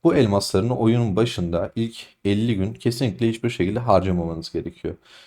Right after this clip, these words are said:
İlk elli günün sonunda arkadaşlar rulete yani çarkı feleğe, e, Gen iki piyadesi Flint gelecek. Bu kahramanı arkadaşlar bizim oyunda düşük yatırımlı oyuncuların kesinlikle satın alması, ruletten çevirip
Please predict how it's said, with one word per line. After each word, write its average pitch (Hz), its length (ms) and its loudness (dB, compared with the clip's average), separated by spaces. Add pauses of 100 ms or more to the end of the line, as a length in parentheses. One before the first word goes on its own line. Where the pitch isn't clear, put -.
(140)
İlk 151 240 -4
elli 127 260 4
günün 107 200 2
sonunda 92 460 0
arkadaşlar 87 720 -2 (200)
rulete 113 540 0
yani 92 240 2
çarkı - 320 -2
feleğe, 95 480 -2 (480)
e, 92 400 0
Gen 113 180 0
iki 123 220 -2
piyadesi 127 640 0
Flint 95 440 -4
gelecek. 82 540 -6 (840)
Bu - 60 -18
kahramanı 92 640 2
arkadaşlar 90 580 -2
bizim 113 360 -4
oyunda 98 360 0
düşük 113 240 -8
yatırımlı 90 340 -2
oyuncuların 90 360 -4
kesinlikle 113 720 -2
satın 110 360 -6
alması, 87 640 -2
ruletten 101 400 -2
çevirip - 440 -4